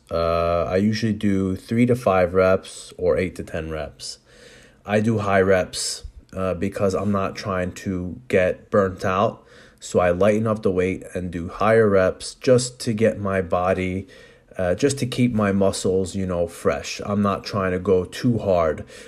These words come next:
I know a lot of people, they don't even lift weights the week of the tournament. I need to. Now, um, you need to ask yourself,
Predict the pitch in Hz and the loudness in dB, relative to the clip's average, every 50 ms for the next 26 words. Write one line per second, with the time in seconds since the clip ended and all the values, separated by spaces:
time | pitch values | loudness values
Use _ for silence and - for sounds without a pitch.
0 | - - - 101 104 113 113 110 107 104 98 95 98 98 92 - 107 101 98 98 | -18 -8 -4 0 2 2 4 4 6 6 6 6 6 6 4 4 0 0 0 0
1 | 98 - 92 - 92 90 92 92 87 92 87 90 92 92 - - - 92 85 85 | 4 4 4 4 4 4 2 0 -2 -2 -2 0 0 0 0 0 0 0 0 0
2 | - - - - 90 87 92 87 - - 92 85 85 82 90 - - - 95 90 | -2 -4 -4 -4 -2 -2 -4 -4 0 0 0 0 0 -2 -6 -6 -4 -2 -2 -2
3 | 82 80 80 73 64 - - 104 110 117 110 110 110 107 98 - - - 82 73 | 0 -2 -4 -4 -4 -2 0 2 2 2 2 2 2 0 0 -2 -4 -6 -6 -4
4 | 69 - - - _ _ _ _ - - - - - - _ _ _ _ - 101 | -6 -6 -12 -18 _ _ _ _ -20 -20 -20 -20 -20 -20 _ _ _ _ -4 -2
5 | 98 95 92 92 92 92 92 92 92 95 92 - - - 92 92 90 90 90 90 | 0 0 0 0 2 2 2 2 2 0 -2 -6 -10 -10 -8 -6 -4 -4 -2 -2
6 | 92 92 90 92 90 90 87 82 82 - _ _ _ _ _ _ _ _ _ _ | -2 -2 -4 -4 -6 -8 -8 -10 -12 -16 _ _ _ _ _ _ _ _ _ _
7 | _ _ _ _ _ _ - _ _ _ _ - - - - 110 110 117 120 117 | _ _ _ _ _ _ -20 _ _ _ _ -20 -20 -12 -6 -2 0 0 0 0
8 | 120 95 92 90 95 90 - - - - - - 101 90 85 85 87 87 - - | -2 -2 -2 -4 -4 -4 -6 -6 -6 -6 -4 0 0 2 2 2 0 0 -2 -8
9 | - - - | -16 -20 -20